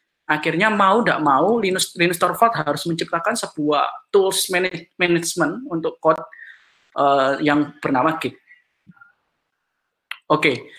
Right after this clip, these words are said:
sebelum kita masuk Git workflow, saya sebenarnya ingin mencontohkan kenapa kita perlu, perlu Git. Karena saya fail, selalu, selalu fail untuk memahami Git itu seperti apa sih dulu. Entah antara saya yang memang lambat belajar atau,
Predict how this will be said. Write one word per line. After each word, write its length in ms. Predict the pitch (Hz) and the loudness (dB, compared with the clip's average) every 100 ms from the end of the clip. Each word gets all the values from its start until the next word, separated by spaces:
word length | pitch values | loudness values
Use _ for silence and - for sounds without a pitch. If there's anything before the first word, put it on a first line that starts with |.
| - | -10
sebelum 480 | - 196 196 170 170 | -2 0 2 2 0
kita 160 | 190 | 0
masuk 320 | 208 202 196 165 | 2 2 0 -4
Git 160 | 156 | -2
workflow, 400 | 143 135 - 151 | 0 0 2 2
saya 240 | 151 170 180 | 4 2 2
sebenarnya 460 | - 143 147 185 | 0 -2 -2 -2
ingin 140 | 185 190 | -4 -4
mencontohkan 800 | 185 180 175 170 160 - 127 120 - | -4 -2 -2 -2 -6 -6 -8 -8 -10
kenapa 380 | - 165 170 175 | -2 0 0 -4
kita 220 | - 185 | -2 -2
perlu, 240 | 185 175 175 - _ _ _ _ - | 0 -2 -4 -8 _ _ _ _ -2
perlu 320 | 170 170 170 | 2 4 2
Git. 240 | - 135 - - - - _ _ _ _ _ | -2 -6 -8 -12 -16 -20 _ _ _ _ _
Karena 320 | - 165 180 208 | -4 0 2 2
saya 480 | 208 196 190 - - _ - | 2 2 2 -2 -14 _ -10
fail, 240 | - 180 | -4 -2
selalu, 240 | - 165 175 | 2 2 2
selalu 540 | 175 - 165 170 175 170 | -2 -6 2 4 4 2
fail 160 | 185 160 | 2 2
untuk 240 | 151 165 | 0 -2
memahami 480 | 170 165 160 165 170 | 0 0 0 -2 -4
Git 160 | 175 | -6
itu 80 | 175 226 | -6 -6
seperti 240 | - 196 | -8 -8
apa 240 | 185 175 170 | -6 -4 -2
sih 160 | 170 | -4
dulu. 240 | 160 127 123 _ _ | -6 -8 -12 _ _
Entah 240 | 151 147 151 | -2 2 2
antara 320 | 156 160 160 | 2 4 4
saya 240 | 165 156 | 4 4
yang 80 | 135 | 2
memang 400 | 135 139 135 139 | 0 -2 -4 -6
lambat 320 | - 147 147 | -2 -2 -2
belajar 480 | - 127 - 143 151 | -6 -8 -6 -4 -4
atau, 320 | 143 147 156 | -2 -4 -4